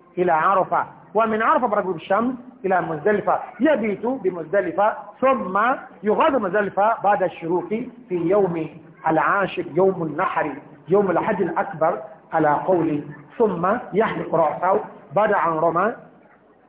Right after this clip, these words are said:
ثم عليه الهدي كالحج القارن،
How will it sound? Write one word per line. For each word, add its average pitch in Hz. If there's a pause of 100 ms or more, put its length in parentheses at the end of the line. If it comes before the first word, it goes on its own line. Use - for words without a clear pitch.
(160)
ثم 190 (840)
عليه 196 (240)
الهدي 180 (400)
كالحج - (360)
القارن، 156